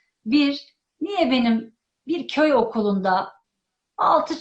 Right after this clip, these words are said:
istismara uğrayan çocuk, bu arada konuşan altı çocuk, belki çocuklar yüzlerceydi bunca yıl içinde, yirmi iki yıllık bir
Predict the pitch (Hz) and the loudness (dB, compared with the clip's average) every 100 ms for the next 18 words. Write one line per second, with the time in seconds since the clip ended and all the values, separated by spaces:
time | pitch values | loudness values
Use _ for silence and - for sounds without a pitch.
0 | - 262 233 - 233 254 262 254 262 254 | -4 -4 -4 -8 -6 0 2 4 2 2
1 | 240 254 262 240 247 226 220 247 285 277 | 2 2 2 0 -2 -2 0 2 2 0
2 | 262 254 302 311 285 247 226 214 190 220 | 0 0 2 4 4 2 -2 -2 -2 0
3 | 240 240 254 262 233 277 277 277 254 247 | 2 2 0 -4 -4 0 0 0 0 2
4 | 277 240 254 202 185 226 277 233 226 254 | 2 2 2 0 0 0 2 2 2 2
5 | 233 - 190 180 208 220 226 - 339 294 | -2 -4 -6 -2 0 2 2 2 0 0
6 | 240 202 208 196 | -2 0 0 0